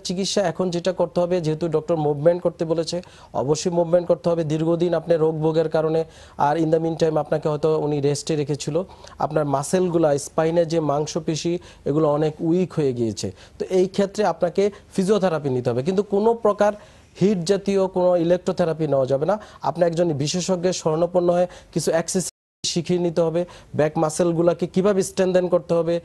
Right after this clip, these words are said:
কি কি এক্সারসাইজ আছে, এগুলো আমরা দেখিয়ে দিলে আপনি করতে পারবেন। এই জাতীয় স্পেশালিস্টের শরণাপন্ন হয়ে আপনি, আহ, ফিজিও নেন,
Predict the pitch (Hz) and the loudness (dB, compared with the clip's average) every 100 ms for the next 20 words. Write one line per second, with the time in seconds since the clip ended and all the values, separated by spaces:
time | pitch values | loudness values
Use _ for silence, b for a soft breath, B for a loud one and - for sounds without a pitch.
0 | B B B 185 196 180 160 175 160 170 | B B B -2 2 0 2 -2 0 2
1 | 160 170 165 165 160 156 156 B B 131 | 2 0 0 0 2 0 -2 B B 0
2 | 151 156 170 165 202 156 147 143 139 156 | 0 2 0 2 0 0 -2 -2 -2 0
3 | 160 165 226 - B - 143 160 165 - | 0 -2 -4 -6 B -4 0 0 -2 -4
4 | 170 160 170 170 180 - 170 175 180 185 | -4 -2 -2 -2 -4 0 2 2 2 2
5 | 196 180 180 190 - - - 147 147 175 | 2 0 0 -2 -4 -16 -2 0 0 -2
6 | 160 190 185 196 240 | 0 2 4 2 2